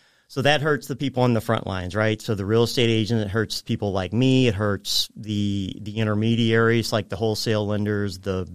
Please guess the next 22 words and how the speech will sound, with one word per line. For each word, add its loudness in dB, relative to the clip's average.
the -12
banks -6
and -2
the -6
credit -2
unions -2
and -4
that. -4
Well, 4
it 0
also 0
hurts -4
the -6
agencies, -2
Fannie -2
Mae 0
and -2
Freddie 0
Mac, -2
because 0
they 4
are 2